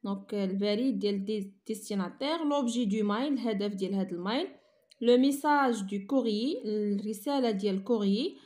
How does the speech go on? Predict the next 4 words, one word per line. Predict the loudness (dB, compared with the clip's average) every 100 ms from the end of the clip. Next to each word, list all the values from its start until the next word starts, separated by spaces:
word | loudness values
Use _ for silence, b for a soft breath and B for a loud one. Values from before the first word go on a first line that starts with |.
| B B -2
La | -2
formule | 0 -2 4 4 4
d'appel, | 2 0 -2 0 2 4 4 2 -2 -6 _ _ -12
يعني | -6 -2 0 0 0 -2 -6